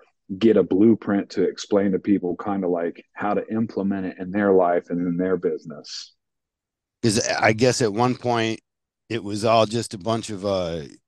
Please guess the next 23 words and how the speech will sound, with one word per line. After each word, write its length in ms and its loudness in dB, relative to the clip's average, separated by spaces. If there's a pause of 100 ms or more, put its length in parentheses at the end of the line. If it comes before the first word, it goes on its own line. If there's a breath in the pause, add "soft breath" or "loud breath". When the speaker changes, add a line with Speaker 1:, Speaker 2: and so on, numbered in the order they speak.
(200)
Speaker 2:
what, 200 -10 (220)
catchphrases 760 2
and 200 -4
one-liners 640 2
of 120 0
sorts? 640 0 (240 loud breath)
Speaker 1:
Yep, 300 2
Speaker 2:
And 100 0
it 140 4
Speaker 1:
I, 40 6
I 120 6
Speaker 2:
kinda 100 4
be, 220 4
need 320 4
to 80 0
be 140 0
nailed 360 0
down 320 0
as, 140 -8
like, 180 -4
a, 180 -6
a, 420 -8
a, 60 -8